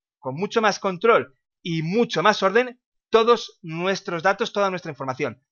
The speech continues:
Espero que os haya gustado, novatillos. Si te ha gustado este vídeo, no dudes en compartirlo. Conocimiento hay que compartirlo. Tenemos que aprender y ayudar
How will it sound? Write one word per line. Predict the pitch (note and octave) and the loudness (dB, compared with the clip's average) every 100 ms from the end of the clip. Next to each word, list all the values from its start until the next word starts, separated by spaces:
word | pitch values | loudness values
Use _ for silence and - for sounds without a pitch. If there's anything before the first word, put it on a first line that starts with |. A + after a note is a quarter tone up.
| - | -20
Espero | B2 A3 | 0 2
que | A#3 | 2
os | A#3 | 2
haya | A#3+ | 0
gustado, | A3 A3+ G#3+ | 2 0 2
novatillos. | E3 D3+ G3+ C#3 - _ _ - | 0 -2 -2 -4 -6 _ _ -14
Si | - | -6
te | C#3 | 2
ha | A#3+ | 2
gustado | C#4 B3 G3+ | 2 -2 -2
este | - | -4
vídeo, | D#3 G#3 B3+ C4 _ _ | -4 2 2 2 _ _
no | E3+ | -2
dudes | G3+ B3+ - | 2 2 2
en | G#3+ | -4
compartirlo. | F3+ E3 D3 C#3+ C3 B2+ F#3+ C#3+ A#2+ G2 _ _ - | -2 -2 0 0 0 0 -2 -2 -6 -10 _ _ -8
Conocimiento | C3 C3 B2+ G#3 A#3 A#3+ A#3 - - | -6 -6 0 0 4 4 4 -2 -6
hay | D#3+ | -4
que | F#3 | -2
compartirlo. | F#3+ E3+ F3 E3 A3+ F3+ B2 - _ | -2 2 0 2 0 0 -2 -4 _
Tenemos | A#2 D#3 D3+ | -6 -6 -2
que | C#3+ | -2
aprender | D3 D#3+ A#3+ A3 - _ | 0 4 4 4 -4 _
y | D3 C#3+ | -6 -2
ayudar | C3+ C3+ D3+ G3+ F#3+ | -2 2 4 4 2